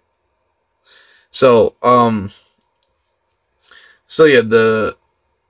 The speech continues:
we had garlic bread. We went, I had no idea what I was gonna get myself into. So there's garlic bread.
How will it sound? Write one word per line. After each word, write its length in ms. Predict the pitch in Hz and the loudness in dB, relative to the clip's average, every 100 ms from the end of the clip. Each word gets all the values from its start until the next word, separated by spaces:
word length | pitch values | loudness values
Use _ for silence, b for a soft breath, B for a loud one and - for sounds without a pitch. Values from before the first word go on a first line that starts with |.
| _ _ _ _ _ - _ _ | _ _ _ _ _ -20 _ _
we 160 | 131 131 | -2 0
had 240 | 131 123 | 0 0
garlic 400 | 127 135 123 - | 0 0 -2 -6
bread. 400 | 110 110 127 139 | -6 -4 -4 -4
We 180 | 123 113 | -2 -2
went, 440 | 110 120 135 - | 0 0 -2 -6
I 80 | 117 | -8
had 220 | 120 110 | -4 -4
no 160 | 113 117 | -2 -2
idea 220 | 113 117 | 0 -2
what 280 | 110 107 107 | 0 -2 0
I 40 | |
was 160 | 104 110 | -4 -6
gonna 260 | 110 104 | -10 -8
get 220 | 101 110 - | -6 -6 -6
myself 540 | 107 104 - 101 98 | -6 -6 -2 -2 -2
into. 420 | 90 - 101 120 | -8 -8 -6 -4
So 300 | 139 117 104 | -2 0 0
there's 400 | 110 110 110 113 | 0 -2 -2 -4
garlic 420 | 117 117 110 110 | -2 0 0 -4
bread. 380 | 107 98 90 143 | -4 -4 -2 -6